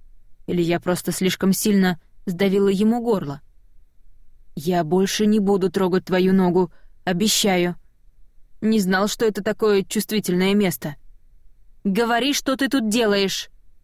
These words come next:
не отступалась я. Удивление в его глазах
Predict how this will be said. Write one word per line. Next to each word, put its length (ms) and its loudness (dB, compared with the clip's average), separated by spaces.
не 120 0
отступалась 680 -4
я. 220 -4
Удивление 640 2
в 40 -2
его 260 2
глазах 560 -2